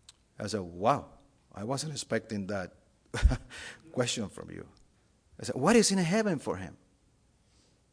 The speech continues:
Do you think that he been saved? Do you think that he was following the Lord? Do you think that, that, that he gave his, his life to Jesus Christ and accepting him as his Lord and Savior?" I said, "Well, I hope so."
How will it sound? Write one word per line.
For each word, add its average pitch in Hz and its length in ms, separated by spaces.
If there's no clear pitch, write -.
Do 131 80
you 160 120
think 185 220
that 147 120
he 143 220
been 135 200
saved? 110 760
Do 120 80
you 143 100
think 160 220
that 131 120
he 123 140
was 123 300
following 127 520
the 127 100
Lord? 127 320
Do 117 80
you 117 140
think 127 360
that, 113 340
that, 98 260
that 101 140
he 117 420
gave 113 280
his, 110 300
his - 240
life 107 340
to 113 80
Jesus 107 380
Christ 107 340
and 107 80
accepting 104 420
him 104 240
as 104 140
his 95 180
Lord 101 180
and 104 120
Savior?" 113 460
I 123 60
said, 107 140
"Well, 113 120
I 107 100
hope 98 280
so." 139 520